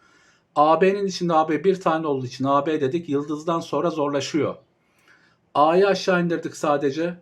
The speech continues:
Bunu diğer sorularda zaten yaparken göreceksiniz arkadaşlar. Bunu yine tekrar edelim. B'yi de aşağı indirdik. A'nın içinde A B olmadığı için bir sıfır yazdık. A B de bir oldu. Aynı işlem burada da uyguladık.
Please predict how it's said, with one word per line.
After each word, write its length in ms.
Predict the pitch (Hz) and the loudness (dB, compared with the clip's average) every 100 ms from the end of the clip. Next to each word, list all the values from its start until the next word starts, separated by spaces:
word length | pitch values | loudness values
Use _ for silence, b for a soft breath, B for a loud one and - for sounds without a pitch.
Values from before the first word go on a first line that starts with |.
| _ | _
Bunu 240 | 165 233 | 2 2
diğer 180 | 202 214 | 2 -2
sorularda 500 | 208 202 202 202 190 | 0 0 2 2 0
zaten 440 | 185 202 202 196 - _ _ _ _ - | 0 -2 -2 -4 -8 _ _ _ _ -6
yaparken 560 | 147 180 170 180 170 | 0 2 2 0 -2
göreceksiniz 580 | 170 147 151 - 120 104 | -2 -2 -4 -6 -8 -6
arkadaşlar. 680 | 104 95 95 90 - 151 - b b b b - | -6 -6 -8 -8 -12 -14 -14 b b b b -8
Bunu 140 | 156 | -4
yine 200 | 151 143 | -2 -2
tekrar 400 | 135 131 147 139 | -4 -4 -2 -2
edelim. 340 | 139 131 135 - _ _ | -2 -4 -6 -10 _ _
B'yi 360 | 135 175 185 180 | 0 4 4 4
de 60 | |
aşağı 360 | 139 - 123 107 | 0 0 -6 -4
indirdik. 300 | 101 101 143 | -6 -8 -8
A'nın 360 | 147 143 175 196 | -2 -2 -2 -4
içinde 360 | 180 175 165 | -4 -4 0
A 220 | 127 127 | 0 0
B 80 | 156 | 0
olmadığı 300 | 170 165 135 | -2 -2 -8
için 220 | 131 117 | -10 -8
bir 40 | 123 | -8
sıfır 320 | - 156 170 | -8 -6 -4
yazdık. 440 | 160 156 165 175 _ b b - | -4 -4 -6 -6 _ b b -2
A 240 | 143 139 | 2 2
B 160 | 127 104 | 0 -2
de 120 | 104 | -2
bir 100 | 143 | -2
oldu. 240 | 147 135 165 | -2 -4 -4
Aynı 240 | 160 143 | -4 -4
işlem 320 | 123 - 110 | -6 -8 -4
burada 260 | 135 135 143 | -4 -2 -2
da 40 | |
uyguladık. 540 | 135 131 123 156 - | -2 -2 -4 -6 -10